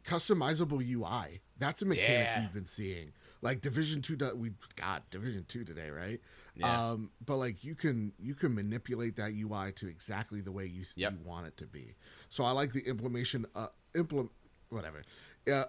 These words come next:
Speaker 1: of mechanics to make gaming easier and more accessible
Speaker 2: Yep.
Speaker 1: for people is something I'm always down for.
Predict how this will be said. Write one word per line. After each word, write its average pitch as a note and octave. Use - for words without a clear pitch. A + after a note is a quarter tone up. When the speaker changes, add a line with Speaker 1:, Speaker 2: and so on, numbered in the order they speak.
Speaker 1:
of D#3+
mechanics C#3
to -
make A2+
gaming G#2+
easier G#2
and G2
more F#2+
accessible G2
Speaker 2:
Yep. B2+
Speaker 1:
for D#3
people E3+
is A2
something G#2
I'm F#2+
always F2+
down F2+
for. E2+